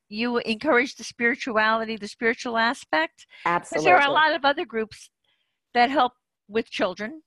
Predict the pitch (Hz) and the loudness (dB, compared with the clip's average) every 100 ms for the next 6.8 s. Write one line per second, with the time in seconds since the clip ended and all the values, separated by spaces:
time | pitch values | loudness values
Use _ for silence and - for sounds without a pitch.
0 | - 208 - 208 208 208 226 - 208 196 | -10 -8 -6 0 0 -2 -10 -6 -6 -4
1 | 226 320 _ _ _ _ _ _ _ 240 | -8 -10 _ _ _ _ _ _ _ 2
2 | 240 226 - 220 214 - 240 220 214 240 | 2 0 -4 0 0 2 2 2 0 0
3 | 175 175 165 151 - - - - - 180 | 0 0 -4 -2 -2 -4 -10 -12 -6 -2
4 | 180 180 160 165 156 156 190 240 _ _ | 0 0 0 0 0 0 -2 -6 _ _
5 | - 165 170 170 165 165 165 160 - 151 | -6 -4 -2 0 0 0 -2 -4 -4 -4
6 | 160 160 180 196 165 147 151 | -2 0 -2 -2 -2 -2 -4